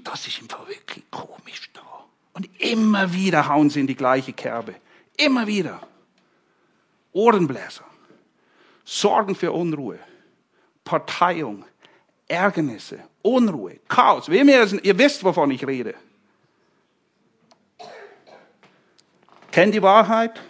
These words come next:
befolge Paulus Rat. Was zeichnet die falschen Lehrer aus? Naja,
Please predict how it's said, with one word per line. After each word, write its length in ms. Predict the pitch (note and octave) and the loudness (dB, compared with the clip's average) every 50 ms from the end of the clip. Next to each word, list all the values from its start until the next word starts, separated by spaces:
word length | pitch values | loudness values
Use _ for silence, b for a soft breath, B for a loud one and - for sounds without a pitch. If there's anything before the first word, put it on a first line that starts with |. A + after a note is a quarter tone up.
| - - | -18 -16
befolge 400 | - G#2 - B2 C3 C#3 C#3+ D3+ | -14 -8 -2 0 2 2 2 0
Paulus 540 | D3 - - C3+ C3+ C#3 C#3+ C#3+ C#3+ - B2+ | -2 0 2 2 2 4 2 0 0 -2 -2
Rat. 360 | B2 B2 A2+ G2 - - - - - _ _ _ _ _ _ _ _ _ _ _ _ _ _ _ _ _ B B B B B B B B B B | 0 0 0 -2 -6 -12 -20 -20 -20 _ _ _ _ _ _ _ _ _ _ _ _ _ _ _ _ _ B B B B B B B B B B
Was 240 | - D#3 D3+ - - | 4 4 6 6 8
zeichnet 400 | F#3 E3 F3 F3 E3+ F3+ D#3 D#3+ | 8 8 8 8 6 2 0 -2
die 80 | E3 | 0
falschen 420 | - F#3 E3 E3 F3 D#3+ - E3+ D#3 | 4 6 6 6 6 4 4 2 4
Lehrer 360 | D#3+ E3 F3 F3 D#3+ D#3 D3 | 4 4 4 4 6 6 8
aus? 420 | D#3 F3 G#3+ C4+ C#4 - - - - _ _ _ _ _ _ _ _ _ _ - | 8 8 8 8 6 0 -8 -14 -18 _ _ _ _ _ _ _ _ _ _ -10
Naja, 300 | D#3+ F3+ A#3+ D4 A3+ | -6 -6 -6 -6 -8